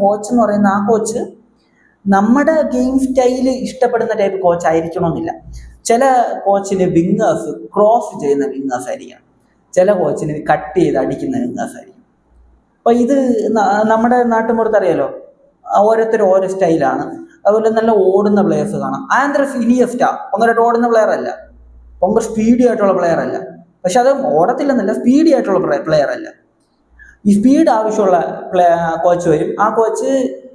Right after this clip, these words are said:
ആ, ആൻഡ്രസ് ഇനിയസ്റ്റയും അതുപോലെ തന്നെ ഗ-, ഗാരറ്റ് ബെയിലും ഉണ്ട്.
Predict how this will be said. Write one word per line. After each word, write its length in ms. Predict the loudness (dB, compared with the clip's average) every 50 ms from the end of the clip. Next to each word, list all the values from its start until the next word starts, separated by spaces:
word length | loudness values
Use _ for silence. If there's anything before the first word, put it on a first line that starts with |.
| -20 _ _ _ -6
ആ, 100 | 0 2 4 4 4 2 0 -4 -6 -4 -2
ആൻഡ്രസ് 440 | 0 0 0 0 0 0 0 -2 -2
ഇനിയസ്റ്റയും 680 | 0 2 2 2 2 0 -2 -2 0 0 0 0 0 0
അതുപോലെ 360 | 2 2 2 2 2 0 -2
തന്നെ 520 | 0 0 0 0 -2 -2 -4 -10 -12 -14 -18 _ _ _ -8
ഗ-, 300 | -2 0 2 2 2 2
ഗാരറ്റ് 400 | 2 2 2 2 0 -4 -6 -4
ബെയിലും 320 | -2 2 2 2 2 2 0
ഉണ്ട്. 180 | -2 -4 -6